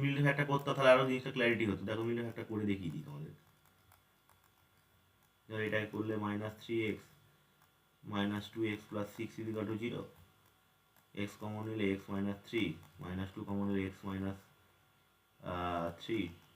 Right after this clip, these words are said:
এই দুটো জায়গা থেকে আবার এক্স মাইনাস থ্রি কমন চলে যাচ্ছে, এক্স মাইনাস টু is equal to zero। তাহলে এক্স সমান একবার দুই আসছে, একটা তিন আসছে। দেখো দুটো রিয়েল ভ্যালু কিন্তু দুটো ইকুয়াল নয়, আনইকুয়াল,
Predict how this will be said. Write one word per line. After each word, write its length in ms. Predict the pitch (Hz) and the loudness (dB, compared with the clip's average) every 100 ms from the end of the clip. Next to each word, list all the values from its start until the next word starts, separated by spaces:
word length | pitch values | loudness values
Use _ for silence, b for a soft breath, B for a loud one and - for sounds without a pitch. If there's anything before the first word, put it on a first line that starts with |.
| - | -16
এই 80 | 98 95 | -10 -6
দুটো 140 | 98 107 | -2 2
জায়গা 200 | 104 107 104 | 4 4 0
থেকে 120 | 107 107 | 0 2
আবার 120 | 104 101 | 2 0
এক্স 100 | - | -2
মাইনাস 220 | 107 104 - | -4 -4 -6
থ্রি 100 | 110 104 | -8 -4
কমন 160 | 107 107 | -4 -4
চলে 120 | 117 110 | -2 -2
যাচ্ছে, 240 | 104 - 82 - - - _ _ _ _ _ _ _ _ | -2 -4 -6 -8 -20 -20 _ _ _ _ _ _ _ _
এক্স 200 | 101 98 101 | -12 -8 -4
মাইনাস 260 | 98 101 98 | -2 -2 -6
টু 100 | - 117 98 - - - - | -2 -2 -2 -8 -20 -20 -8
is 80 | 101 | -4
equal 160 | 101 101 | -2 0
to 60 | 101 104 | 0 -2
zero। 200 | 110 87 87 - - - - - | -2 -4 -8 -20 -20 -20 -20 -8
তাহলে 160 | 98 101 | -2 0
এক্স 100 | 107 - | 0 -4
সমান 200 | 107 107 | -4 -2
একবার 180 | 104 104 104 | -2 0 -2
দুই 120 | 107 113 | 0 0
আসছে, 180 | 110 - 101 | 0 -2 -4
একটা 160 | 98 95 90 | -4 -8 -6
তিন 120 | 104 98 | -4 -4
আসছে। 160 | - 104 | -4 -2
দেখো 140 | 107 120 113 | -2 -4 -6
দুটো 160 | 101 113 - 113 | -2 -2 -4 6
রিয়েল 200 | 131 143 127 | 10 10 8
ভ্যালু 180 | 113 - - - | 2 -4 -12 -18
কিন্তু 160 | - 117 120 | -10 -8 -2
দুটো 120 | 127 123 | 0 0
ইকুয়াল 280 | 127 120 101 | 2 2 2
নয়, 140 | 87 95 | -2 -2
আনইকুয়াল, 440 | 117 104 - - | -2 -2 -6 -10